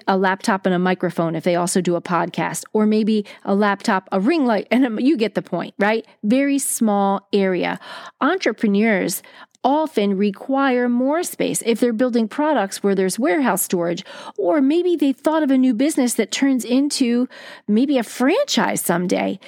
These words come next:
It grows and grows and grows. They require more space.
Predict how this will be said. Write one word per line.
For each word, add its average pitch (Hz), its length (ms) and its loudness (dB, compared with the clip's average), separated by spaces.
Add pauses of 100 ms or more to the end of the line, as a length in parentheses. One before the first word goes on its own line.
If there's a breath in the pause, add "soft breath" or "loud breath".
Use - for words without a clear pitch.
(340 loud breath)
It 240 180 2
grows 214 300 2
and 214 120 4
grows 175 240 0
and 165 120 0
grows. 226 420 -2
They 202 200 2
require 233 960 0 (220 loud breath)
more 190 280 2
space. - 760 -4